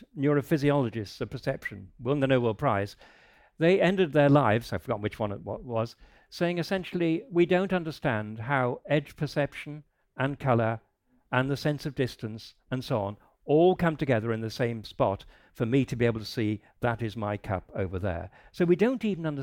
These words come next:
have the beginning of understanding how we unify neural activity or putative neural activity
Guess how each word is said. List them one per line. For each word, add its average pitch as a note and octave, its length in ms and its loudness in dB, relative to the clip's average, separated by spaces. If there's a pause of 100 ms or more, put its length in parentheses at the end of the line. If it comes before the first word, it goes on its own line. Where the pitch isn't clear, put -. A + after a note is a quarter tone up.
(120)
have D#3 140 -4
the D#3 80 -4
beginning D#3 520 -2
of G#2+ 120 -4
understanding A2 600 -4 (340)
how F3+ 200 -2
we F3+ 140 0
unify C#3 720 -2 (1300)
neural D#3 200 4
activity D3 460 -2
or G#2+ 80 -2
putative D3+ 500 -2
neural A2 260 0
activity A2 560 -4